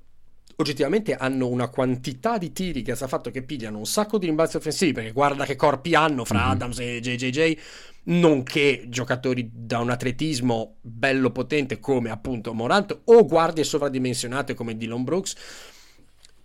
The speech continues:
Speaker 1: S-, record per striscia di vittorie consecutive della franchigia, undici vittorie, record di vittorie in, in, in trasferta,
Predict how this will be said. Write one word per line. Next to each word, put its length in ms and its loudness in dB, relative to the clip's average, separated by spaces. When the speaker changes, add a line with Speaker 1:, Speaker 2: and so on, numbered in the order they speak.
Speaker 1:
S-, 420 -6
record 400 6
per 120 4
striscia 280 2
di 100 0
vittorie 240 4
consecutive 360 0
della 140 4
franchigia, 600 -4
undici 320 -2
vittorie, 500 2
record 300 4
di 100 -4
vittorie 80 -2
in, 300 -2
in, 100 -2
in 120 -2
trasferta, 640 0